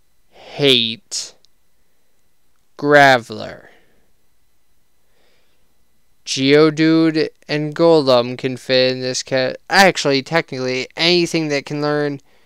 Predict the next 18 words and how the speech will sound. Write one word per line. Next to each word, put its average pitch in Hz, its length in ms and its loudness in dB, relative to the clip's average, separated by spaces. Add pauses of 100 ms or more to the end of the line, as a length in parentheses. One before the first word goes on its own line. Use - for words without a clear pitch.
(460)
Explosion 135 880 0
and 127 160 -4
has 131 320 -2
the 135 180 0
ability 131 540 -2
Sturdy, 127 680 -2 (140)
I 120 180 -2
hate. - 800 -8 (2250)
Because 131 680 0 (1900)
they 127 240 -6 (340)
always 131 960 -2 (220)
use 131 460 -8
it 120 260 -8 (120)
on 123 220 -8
the 123 140 -6
turn 120 680 -10 (360)
that 123 240 -4 (100)
I 120 440 -4